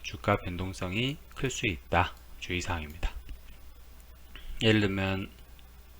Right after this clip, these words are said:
에이치엘비 같은 경우에는 리보세라닙이 세포치료제로 분류가 되어 있나 보-,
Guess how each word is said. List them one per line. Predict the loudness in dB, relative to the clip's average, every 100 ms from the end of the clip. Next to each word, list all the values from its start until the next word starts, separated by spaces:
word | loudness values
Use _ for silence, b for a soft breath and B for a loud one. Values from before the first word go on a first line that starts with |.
| B B B B B B 2 8
에이치엘비 | 8 10 10 10 8 8 8
같은 | 6 4 0
경우에는 | 0 2 2 2
리보세라닙이 | 4 4 4 4 4 4 4 4 4 B B B B
세포치료제로 | 2 4 4 2 2 2 2 0 -2
분류가 | -2 0 0
되어 | 0 0
있나 | 0 -2
보-, | -2